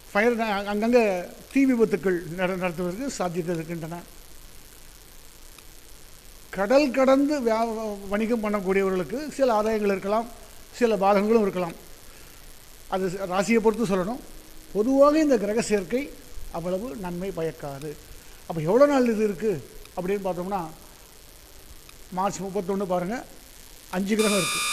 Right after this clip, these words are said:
சந்திரன் வந்து அஸ்வினிக்கு வந்துடுவார். அதுக்கப்புறம் அப்படியே பார்த்துனே வந்தோமையானா, ஏப்ரல்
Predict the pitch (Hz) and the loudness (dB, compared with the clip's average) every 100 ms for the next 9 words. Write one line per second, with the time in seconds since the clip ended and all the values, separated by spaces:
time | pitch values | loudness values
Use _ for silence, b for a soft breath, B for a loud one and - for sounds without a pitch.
0 | - - - - 220 240 254 233 226 208 | -2 -2 -2 0 2 4 4 4 4 4
1 | 190 240 240 220 185 175 156 - - - | 4 2 2 2 0 -2 -4 -8 -12 -14
2 | - - - - - - - 196 220 247 | -14 -14 -12 -14 -14 -10 -4 -2 2 0
3 | 214 - 220 220 226 214 190 226 240 220 | 0 -2 6 6 6 4 2 2 2 2
4 | 202 202 190 262 277 - - - - - | 0 0 0 -2 -4 -4 -2 -2 -4 -4
5 | - - - - 190 233 - 240 | -4 -4 -2 0 4 4 4 4